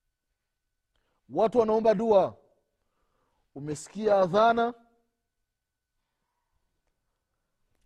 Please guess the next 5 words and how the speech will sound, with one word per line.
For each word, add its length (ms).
ukamsalia 640
Mtume 380
sallallahu 680
alaihi 220
wasallama, 760